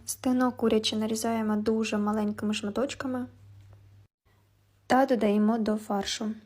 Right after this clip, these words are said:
Насипаємо сіль, перець,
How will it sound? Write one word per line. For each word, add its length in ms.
Насипаємо 600
сіль, 420
перець, 640